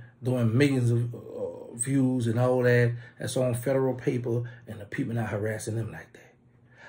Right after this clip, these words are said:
And the crazy part about this, man, he ain't must put an album out yet. This man ain't really start touring, start doing. He just did a little something,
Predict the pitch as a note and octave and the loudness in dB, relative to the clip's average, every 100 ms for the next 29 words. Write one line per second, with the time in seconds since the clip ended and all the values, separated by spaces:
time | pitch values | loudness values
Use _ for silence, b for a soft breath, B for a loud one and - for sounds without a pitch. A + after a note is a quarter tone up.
0 | B A3 F3 D#3+ B3 A3 E3 D3 D3+ E3 | B 2 4 8 8 6 0 2 2 2
1 | G3 D#3+ D#3+ E3 E3+ E3+ E3 D#3+ - F#3 | 2 2 4 2 2 2 0 -2 -2 2
2 | E3+ G#3+ G#3+ E3 C3 A#2 A#2+ F#3 E3+ E3 | 4 6 4 2 -2 -2 -2 -2 0 0
3 | E3+ E3+ D#3+ E3+ D#3+ D#3 B B B B | 2 2 4 6 6 4 B B B B
4 | - - F3 F3+ E3 - G#3 F#3 D#3 - | -12 2 6 8 6 4 8 8 8 6
5 | E3+ E3 D#3 C3+ F#3+ F#3+ D#3 F3 C#3 C3+ | 6 6 6 6 6 8 6 4 0 0
6 | D3+ B2 A3 G3+ E3 - C#3 B2 | -2 4 8 8 6 0 -2 -4